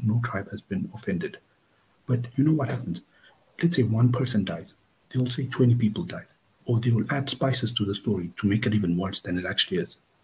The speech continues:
And this story will ke-, keep getting worse by generation by generation and so on.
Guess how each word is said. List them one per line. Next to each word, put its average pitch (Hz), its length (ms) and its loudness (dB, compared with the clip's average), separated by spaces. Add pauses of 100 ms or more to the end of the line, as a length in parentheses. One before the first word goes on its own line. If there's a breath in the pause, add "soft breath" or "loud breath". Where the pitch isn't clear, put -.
(320)
And 101 160 4
this 123 100 4
story 123 300 4
will 110 160 2
ke-, - 200 -4
keep 123 200 -2
getting 107 300 0
worse 117 240 0
by - 180 -8
generation 104 600 2
by 92 140 -2
generation 98 580 0
and 185 100 -4
so - 120 0
on. 175 200 -10